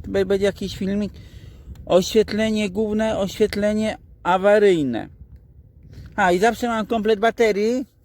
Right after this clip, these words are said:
No, dzisiaj nie wziąłem, bo krótki wyjazd. A zresztą nowy sezon, muszę kupić nowe. Oświetlenie tylne, główne, w razie czego awaryjne.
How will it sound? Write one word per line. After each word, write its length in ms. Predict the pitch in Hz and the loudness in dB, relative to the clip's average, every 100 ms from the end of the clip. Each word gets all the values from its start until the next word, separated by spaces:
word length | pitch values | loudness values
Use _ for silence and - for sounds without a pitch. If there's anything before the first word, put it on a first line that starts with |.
| _ _ 196 | _ _ -8
No, 240 | 202 208 | -6 -4
dzisiaj 260 | 202 233 220 | -4 -4 -2
nie 120 | 226 | -2
wziąłem, 280 | 190 220 208 | 0 0 0
bo 60 | 190 | -6
krótki 380 | 208 190 - | -12 -12 -8
wyjazd. 520 | 185 202 214 240 226 - - - - - | -4 2 2 2 -2 -16 -20 -20 -20 -6
A 100 | 196 | -2
zresztą 340 | 190 214 214 220 | 0 0 0 -2
nowy 240 | 214 196 | -2 -2
sezon, 360 | - 214 202 202 | 0 2 2 -2
muszę 240 | 185 202 | -4 -6
kupić 300 | 202 202 196 | -8 -12 -6
nowe. 360 | 208 196 220 208 - - - - | -2 -2 -2 -4 -12 -18 -10 -4
Oświetlenie 680 | 202 - 208 202 208 208 202 | -2 2 0 2 0 0 -2
tylne, 420 | - 214 208 202 | -4 -2 0 -2
główne, 540 | 185 202 202 208 214 202 - - - - - - | -2 -2 0 0 0 -4 -12 -18 -14 -14 -14 -12
w 80 | 156 | 0
razie 260 | 180 196 196 | 4 4 2
czego 400 | 202 196 202 - | 0 0 0 -2
awaryjne. 680 | 180 202 208 196 156 120 | -2 2 2 2 0 -6